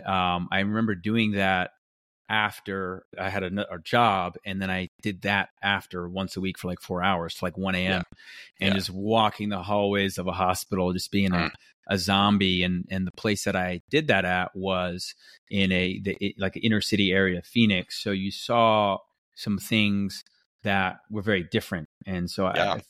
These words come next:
Speaker 1: feel like it's lent to, lent me to have a different perspective on just how I work with people.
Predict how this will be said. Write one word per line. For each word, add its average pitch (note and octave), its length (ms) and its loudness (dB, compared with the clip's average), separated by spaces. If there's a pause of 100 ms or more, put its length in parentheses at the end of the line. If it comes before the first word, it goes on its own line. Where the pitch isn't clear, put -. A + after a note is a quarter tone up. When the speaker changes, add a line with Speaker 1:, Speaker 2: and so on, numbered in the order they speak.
(220)
Speaker 1:
feel D#3+ 180 0
like B2+ 200 4
it's - 160 -4
lent A#2+ 320 2
to, A2 260 -2
lent D#3 240 0
me D3+ 120 0
to B2+ 80 0
have A2+ 200 2
a G#2+ 80 -4
different A2 280 -10
perspective F#2 500 -6 (100)
on F#2+ 140 -4
just F2+ 120 -10
how G2 260 2
I F#2+ 120 0
work F#2 220 -6
with F2 160 -10
people. - 300 -10